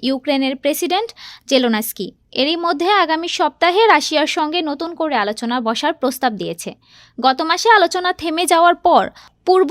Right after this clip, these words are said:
ইউরোপের এ দেশটির পক্ষ থেকে নতুন এক কূটনৈতিক উদ্যোগ নেওয়া হলো। উনিশ জুলাই সন্ধ্যায় জাতির উদ্দেশ্যে দেয়া ভাষণে তিনি একথা বলেন। জেলেনস্কি এক ভিডিও বার্তায় জানান, জাতীয় নিরাপত্তা ও প্রতিরক্ষা পরিষদের নতুন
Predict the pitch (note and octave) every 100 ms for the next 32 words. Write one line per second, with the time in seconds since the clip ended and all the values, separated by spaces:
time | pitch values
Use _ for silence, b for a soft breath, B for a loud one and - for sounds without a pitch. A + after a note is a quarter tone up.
0 | G#4+ G4+ F#4+ G4+ G4+ A#4 B4 - D4 C#4
1 | D4+ - G4 - B3+ - F#4 F#4+ D#4+ G3
2 | B3+ A#3 C4 C4+ F#4+ G4+ G4+ F#4 F#4 F#4
3 | G4 G#4+ E4 A#3 F#4 F4 A#3 G#3+ A#3+ F3+
4 | F3 _ b b b - D#4+ G4+ G4+ F#4+
5 | F#4+ A4 F#4+ D#4 E4 E4+ A#3 - _ B3+
6 | C#4 C#4+ E4 G4 F4 E4+ F#4+ A4 F#4 D4+
7 | C4 A#3+ C4 D4 F4+ G#4 B3+ A3+ G#3 A3+
8 | B3+ A#3 F3+ E3+ A#3 _ - C4 D#4 F4
9 | F#4+ G#4 - A#4 B4 E4 C4 D#4 C#4 F4
10 | D4 D#4 - E4 C#4 C4+ C#4+ A3 - -
11 | A3 B3 B3 F4 F#4+ F#4+ F#4+ G4+ G4+ A#4+
12 | A#4 C4+ D4 D4+ D#4+ D#4+ F#4 - D#4 D4+
13 | E4+ F4+ E4+ B3+ C4 F4